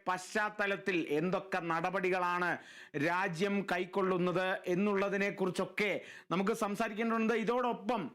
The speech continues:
മംഗലാപുരത്ത് ഒരു രാഷ്ട്രീയ കൊലപാതകം കൂടിയാണ് നടന്നിരിക്കുന്നത്. അങ്ങനെ നിരവധി വാർത്തകളാണ് പ്രേക്ഷകർക്കായി കേരള വിഷൻ ന്യൂസ് ഒരുക്കിയിരിക്കുന്നത്. ആദ്യം നമ്മൾ വിഴിഞ്ഞത്തേക്ക് തന്നെയാണ്.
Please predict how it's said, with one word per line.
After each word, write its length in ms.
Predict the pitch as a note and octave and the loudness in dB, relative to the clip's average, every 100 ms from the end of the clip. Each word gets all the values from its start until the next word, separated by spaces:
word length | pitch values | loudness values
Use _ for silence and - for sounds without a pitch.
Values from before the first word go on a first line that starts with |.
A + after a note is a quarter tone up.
| - - | -12 -4
മംഗലാപുരത്ത് 840 | E3 G3 G#3 G#3+ G#3+ G#3+ G#3+ F#3 D3+ | -2 0 0 0 -2 0 0 0 0
ഒരു 160 | E3 | 0
രാഷ്ട്രീയ 440 | E3+ F3+ - G3+ G3+ | 2 0 0 0 0
കൊലപാതകം 720 | G3+ F#3 G3+ G#3+ G#3+ G#3 G3 | 0 0 2 2 0 0 0
കൂടിയാണ് 680 | F#3 F#3+ F3+ F3+ F3+ F3 | 2 2 2 2 0 0
നടന്നിരിക്കുന്നത്. 520 | D#3+ E3 E3 E3 E3+ F3+ | 0 0 0 0 0 0
അങ്ങനെ 200 | G3 A3 | 0 0
നിരവധി 520 | G#3 G#3+ A3+ G#3+ G#3+ | 2 2 0 -2 0
വാർത്തകളാണ് 720 | G#3 G3 G#3 G3+ F#3+ F3+ F#3+ F#3+ - - - | 0 0 -2 0 0 0 -2 -4 -14 -14 -4
പ്രേക്ഷകർക്കായി 920 | E3+ F#3 G#3 F#3 F3+ F#3+ F#3+ F#3 E3 F3 | -2 -2 -2 0 0 0 2 2 0 0
കേരള 240 | E3+ F#3+ | 0 0
വിഷൻ 220 | F#3+ F#3 | 0 0
ന്യൂസ് 340 | F3+ F3+ F3 F3 | 2 2 2 2
ഒരുക്കിയിരിക്കുന്നത്. 580 | E3 E3 F#3 F3 F3+ F3+ | 0 2 2 2 2 2
ആദ്യം 500 | F#3 G3 F#3 B3+ A#3+ | 0 -2 0 0 2
നമ്മൾ 340 | G#3+ G#3+ F3 - - - | 2 0 -2 -6 -16 -4
വിഴിഞ്ഞത്തേക്ക് 640 | F#3 A3 A3+ A#3 A3+ G#3+ | 0 2 2 0 0 0
തന്നെയാണ്. 400 | G#3 G3+ G3 G3+ | 0 2 2 0